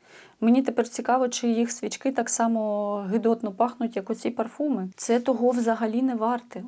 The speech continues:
Взагалі. Це, знаєте, один із тих рідкісних випадків, коли я навіть на сто відсотків знаю, що я свою думку не зміню. Я не можу терпіти ні бренд Теренці, ні Віканто, ні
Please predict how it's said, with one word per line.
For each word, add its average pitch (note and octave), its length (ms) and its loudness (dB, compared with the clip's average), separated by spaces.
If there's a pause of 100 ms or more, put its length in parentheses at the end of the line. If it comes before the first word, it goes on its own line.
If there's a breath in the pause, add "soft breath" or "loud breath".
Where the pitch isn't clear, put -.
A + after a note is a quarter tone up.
Взагалі. G3 720 -6
Це, - 260 0
знаєте, A#3+ 680 0
один B3 400 2
із - 160 -4
тих - 520 -8 (280)
рідкісних A3 920 -4
випадків, C#4 880 -2
коли A3+ 240 0
я A#3+ 100 2
навіть A#3 380 0
на A3+ 120 0
сто C#4 340 0
відсотків A#3+ 640 -2
знаю, G#3+ 320 -2
що - 240 -4
я A3 140 0
свою G#3 260 -6
думку B3 380 2
не A3 260 0
зміню. A3 500 -2 (120)
Я A3 200 0
не C4 120 4
можу B3 300 0
терпіти A#3 520 -2
ні G#3+ 260 2
бренд A#3 420 2
Теренці, A#3 560 0
ні A3+ 220 4
Віканто, A3 840 0
ні G#3+ 420 -2